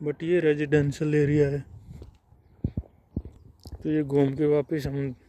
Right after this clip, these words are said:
lake की side में ही आ गए। तो मैंने सोचा आज घूम लेते हैं थोड़ा, बहुत ही प्यारा, हम धूप निकली हुई है आज और temperature भी ठीक है, otherwise तो बारिश वगैरह हो जाती है तो ठंड होती है।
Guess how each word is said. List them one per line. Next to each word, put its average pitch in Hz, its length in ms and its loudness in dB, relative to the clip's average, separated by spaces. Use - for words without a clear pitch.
lake 143 240 4
की 143 100 -8
side 143 340 0
में 156 120 -2
ही 156 100 2
आ 139 140 6
गए। 147 180 0
तो 196 80 -8
मैंने 185 180 -2
सोचा 175 300 0
आज 170 120 4
घूम 147 300 2
लेते 147 280 0
हैं 160 80 0
थोड़ा, 156 220 2
बहुत 143 300 4
ही 147 40 -4
प्यारा, 147 300 2
हम 151 100 0
धूप 139 320 2
निकली 147 300 -4
हुई 160 140 2
है 147 180 4
आज 143 140 0
और 143 320 -2
temperature 147 520 -4
भी 151 140 -4
ठीक 151 320 -4
है, 151 100 4
otherwise 147 600 2
तो 156 140 0
बारिश 143 340 -4
वगैरह 151 220 8
हो 143 120 8
जाती 139 260 2
है 151 100 0
तो - 120 -8
ठंड 151 180 -2
होती 143 320 -4
है। 139 160 -2